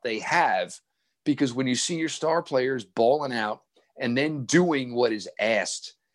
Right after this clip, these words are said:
and, and doing what is best for the team, that is what, there was so much talk about Jarvis Landry changing the culture in twenty eighteen when he got here.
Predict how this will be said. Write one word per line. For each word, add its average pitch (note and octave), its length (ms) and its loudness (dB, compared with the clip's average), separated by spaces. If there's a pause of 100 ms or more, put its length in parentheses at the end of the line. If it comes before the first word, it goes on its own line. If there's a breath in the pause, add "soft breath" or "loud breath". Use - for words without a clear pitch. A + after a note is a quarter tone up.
(240)
and, A2+ 320 -2
and A#2+ 180 -2
doing D3 380 2
what A#2+ 240 2
is B2 180 -2
best - 440 0
for C#3 160 0
the A2+ 100 -2
team, B2 560 -2 (460)
that E3 300 4
is C#3 200 0
what, C3+ 260 0 (100)
there D3+ 160 -2
was C#3+ 180 -4
so F#3+ 140 -2
much - 500 -8
talk B2 300 -4
about A2 180 -4
Jarvis A2+ 480 -6
Landry A2 400 -4
changing B2+ 560 0
the A2+ 100 -2
culture G#2 600 4
in G2+ 100 -2
twenty G#2 360 0
eighteen G2 300 0
when F#2+ 120 -4
he F2 40 -6
got E2+ 220 2
here. F2 220 -14